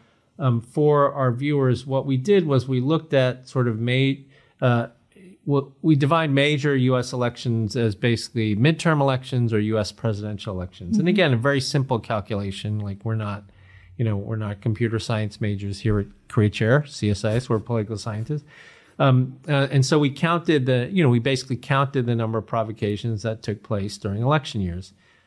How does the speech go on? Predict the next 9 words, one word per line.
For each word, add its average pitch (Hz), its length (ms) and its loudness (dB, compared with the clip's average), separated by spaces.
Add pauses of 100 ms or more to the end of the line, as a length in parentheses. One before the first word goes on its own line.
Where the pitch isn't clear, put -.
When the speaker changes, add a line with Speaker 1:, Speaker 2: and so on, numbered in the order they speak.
(140)
Speaker 1:
um, 113 220 -4
under 123 240 2
Kim 123 200 -2
Jong-un 113 480 -4
and 113 180 -6
under 107 280 -4
Kim 104 260 0
Jong-il. 107 460 -2 (220)
Um, 117 380 2